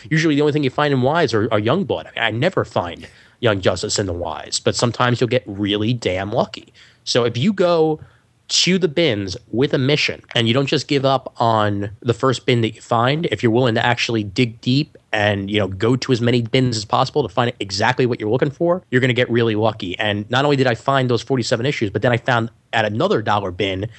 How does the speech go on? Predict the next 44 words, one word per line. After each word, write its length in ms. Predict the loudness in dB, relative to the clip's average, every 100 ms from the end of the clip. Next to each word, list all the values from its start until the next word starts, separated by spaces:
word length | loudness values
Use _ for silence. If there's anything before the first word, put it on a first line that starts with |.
| -20 -20 _ _
uh, 240 | 0 2 2
the 120 | 0
Our 180 | 2 2
Worlds 300 | 4 2 0
at 80 | 0
War 280 | 0 0
Young 220 | 0 -2 -2
Justice 360 | -4 -4 -6
issue, 380 | -6 -6 -8 -14 _
uh, 260 | 0 2 0 -2
<laughs> 100 | -2
that, 220 | 0 0 0
that 100 | 0
I 80 | 2
wound 220 | 2 0
up 120 | 0
getting. 340 | -2 -2 -8 -8 -16 -6
And 240 | -2 0 0
I 60 |
found 240 | 0 0 2
an 60 | 2
Hour 240 | 2 2
Man 220 | 0 -2
issue 520 | -2 -4 -4 -4 -6 -10 _ _
from 400 | -2 0 -2 -8 -6
D 120 | -2
C 180 | 0 2
one 240 | 2 2 2
million 440 | 0 0 -2 -8 -20 _ _ -14
that 400 | 0 2 0 0
otherwise 840 | 0 2 2 4 4 2 2 -2
is, 180 | -4 -2
like, 160 | -2 0
almost 280 | 0 0
impossible 460 | -2 0 0 0 -4
to 80 | -2
find 440 | 0 2 2 -2 -6 -16 -2
that 100 | 2
I 60 |
wound 220 | 2 2
up 100 | 2
getting 220 | 0 -2 -6
for, 100 | -4
like, 180 | -4